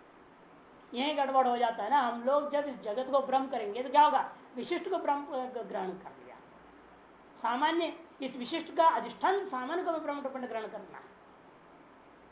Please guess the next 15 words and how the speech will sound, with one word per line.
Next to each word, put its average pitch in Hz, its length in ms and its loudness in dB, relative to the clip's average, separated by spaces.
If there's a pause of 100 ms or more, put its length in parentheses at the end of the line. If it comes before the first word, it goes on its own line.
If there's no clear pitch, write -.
(320)
ये 202 80 -10
कल 233 140 -2
भी 277 80 0
हम 269 100 0
समझा 247 340 2
रहे 220 160 0
थे, 247 320 4 (300)
घटाकाश 254 580 4
और 240 80 -2
आकाश 226 440 0
में 226 120 -10
अंतर 202 240 -10
है, - 220 -18 (880)
विशिष्ट 277 400 -2
और 302 160 10